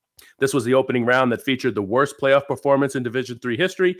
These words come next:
and some of the best in playoff history, with Chapman scoring sixty-eight and walking off Linfield in the third overtime. And that might not have even been the best overtime of the day. And Central got another two-point conversion attempt to go its way, storming back from twenty-four down to take the lead in overtime against Oshkosh,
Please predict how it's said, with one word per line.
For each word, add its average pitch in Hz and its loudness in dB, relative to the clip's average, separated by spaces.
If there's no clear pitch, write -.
and 170 4
some 139 0
of 120 2
the 117 0
best 190 4
in 117 -4
playoff 110 -2
history, 120 -8
with 104 -12
Chapman 139 0
scoring 117 -4
sixty-eight 135 -4
and 117 -6
walking 117 -2
off 113 -2
Linfield 113 -6
in 110 -4
the 107 -6
third 113 -4
overtime. 143 0
And 131 -2
that 185 2
might 156 2
not 139 2
have 127 0
even 123 -2
been 120 -2
the 110 -6
best 151 -2
overtime 117 -2
of 92 -8
the 98 -10
day. 104 -6
And 110 -10
Central 127 -2
got 107 -2
another 156 2
two-point 139 -6
conversion 117 -2
attempt 131 -2
to 120 -6
go 113 0
its - -6
way, 151 2
storming 113 -2
back 110 -4
from 107 -8
twenty-four 110 -4
down 131 0
to 110 -4
take 117 -10
the 107 -12
lead 113 -4
in 107 -6
overtime 110 -4
against 107 -8
Oshkosh, 139 -2